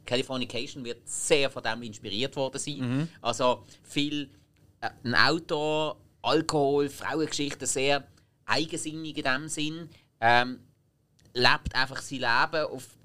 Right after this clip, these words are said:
Speaker 1: zum Teil tiefstem Niveau, zum Teil, ähm, intellektuell auf hohem Niveau.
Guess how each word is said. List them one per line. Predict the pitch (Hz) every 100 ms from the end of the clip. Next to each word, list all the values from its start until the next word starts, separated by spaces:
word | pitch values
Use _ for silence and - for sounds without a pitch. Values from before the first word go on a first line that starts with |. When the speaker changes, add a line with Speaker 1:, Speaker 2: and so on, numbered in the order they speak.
| _
Speaker 1:
zum | - 139 -
Teil | 127 139 156 147 - _ _ _ -
tiefstem | 170 202 - 170
Niveau, | 175 185 175
zum | 175 156
Teil, | - 131 147 147 143
ähm, | 127 127 127
intellektuell | 151 156 139 135 131 131
auf | 113
hohem | - 170 180 175
Niveau. | 180 170 175